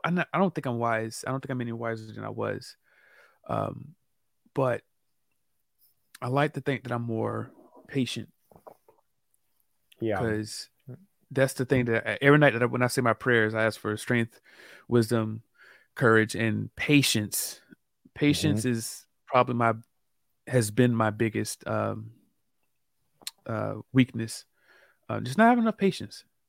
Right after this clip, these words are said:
Speaker 1: you know?
Speaker 2: Mm-hmm.
Speaker 1: Just being impatient is, and I think we all fall for that because of the way things are. We just, we,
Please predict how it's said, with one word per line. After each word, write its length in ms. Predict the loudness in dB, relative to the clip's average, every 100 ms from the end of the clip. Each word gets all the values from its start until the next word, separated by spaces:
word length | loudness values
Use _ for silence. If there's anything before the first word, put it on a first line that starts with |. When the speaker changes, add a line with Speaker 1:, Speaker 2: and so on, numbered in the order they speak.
| -10
Speaker 1:
you 80 | -6
know? 300 | -4 -6 -8
Speaker 2:
Mm-hmm. 380 | -6 -4 -2 -4 -8 _
Speaker 1:
Just 380 | -6 -4 -6 -12 _ _ _ -12
being 260 | -2 0 0
impatient 560 | -2 0 -2 -2 -6 -4
is, 400 | -6 -4 -8 -12 _ _ 0
and 120 | 4
I 80 | 6
think 180 | 6 2
we 100 | 0
all 160 | 0
fall 240 | -2 -6 -6
for 160 | -6
that 220 | -4 -4 -6 _ _ _ _ _ _
because 260 | -6 0 0
of 220 | 0 -6 -12 _ _ _ _ -8
the 120 | 0
way 160 | 2 2
things 320 | 2 2 6
are. 180 | 4 4
We 140 | -4
just, 380 | -8 -8 -8 -10 _
we, 180 | -10 -10